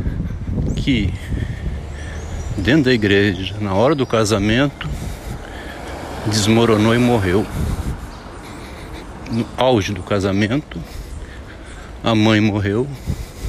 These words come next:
diante da filha casando. Chegou a ambulância, os preparativos devem ter disfarçado que ainda tivesse vida ali, né?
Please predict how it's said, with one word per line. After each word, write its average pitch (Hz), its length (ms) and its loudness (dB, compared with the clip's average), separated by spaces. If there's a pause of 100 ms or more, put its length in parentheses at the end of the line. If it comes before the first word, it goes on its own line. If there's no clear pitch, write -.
(840)
diante 123 320 2
da 110 120 0
filha 147 400 0
casando. 101 600 0 (1800)
Chegou 104 340 0
a - 20 4
ambulância, 165 680 2 (1200)
os - 80 -12
preparativos - 1200 0 (1300)
devem 107 220 2
ter 104 160 0
disfarçado 120 840 2 (1600)
que 107 100 2
ainda 104 180 6
tivesse 95 460 2
vida 101 340 4
ali, 107 220 4
né? 139 160 2